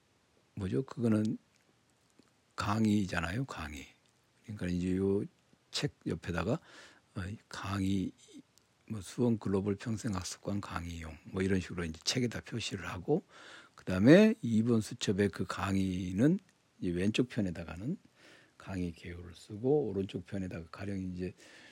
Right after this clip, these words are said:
음, 다음 주에, 다음 주 수요일에 이제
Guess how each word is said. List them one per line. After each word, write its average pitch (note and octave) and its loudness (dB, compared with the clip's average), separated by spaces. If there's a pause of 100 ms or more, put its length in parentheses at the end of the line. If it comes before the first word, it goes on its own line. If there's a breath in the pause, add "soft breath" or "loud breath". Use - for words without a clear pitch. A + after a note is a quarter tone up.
(400 loud breath)
음, F2 -14 (560)
다음 F#2+ -4
주에, E2 -10 (880)
다음 F#2+ -10
주 F#2 -14
수요일에 G2+ -2
이제 F2+ -10